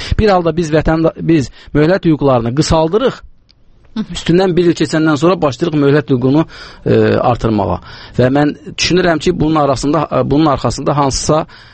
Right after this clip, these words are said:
Speaker 1: e, korporativ maraqlar durur.
Speaker 2: Nə,
Speaker 1: Və
Speaker 2: ha-,
Speaker 1: biz,
Speaker 2: hansı maraqlar?
Speaker 1: biz o magistraturaya daxil olmaq istəyənlərin bir statistikasını, bir araşdırmasını aparsaq,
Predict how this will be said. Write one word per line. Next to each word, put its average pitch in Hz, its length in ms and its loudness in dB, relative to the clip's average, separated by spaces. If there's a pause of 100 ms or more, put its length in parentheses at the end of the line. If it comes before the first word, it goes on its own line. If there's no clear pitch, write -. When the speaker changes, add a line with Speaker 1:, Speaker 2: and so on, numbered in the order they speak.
(120)
Speaker 1:
e, 110 320 2
korporativ 135 840 -2
maraqlar 120 560 -2
durur. - 300 -18 (300)
Speaker 2:
Nə, 226 160 0
Speaker 1:
Və 135 120 2
Speaker 2:
ha-, 139 160 0
Speaker 1:
biz, 180 380 0
Speaker 2:
hansı 220 260 -6
maraqlar? 165 400 -4
Speaker 1:
biz 156 120 0
o 156 100 2
magistraturaya 147 840 0
daxil 135 300 0
olmaq 131 360 0
istəyənlərin 120 680 0
bir 113 80 2
statistikasını, - 840 -2
bir 127 140 0
araşdırmasını 127 680 0
aparsaq, 127 480 0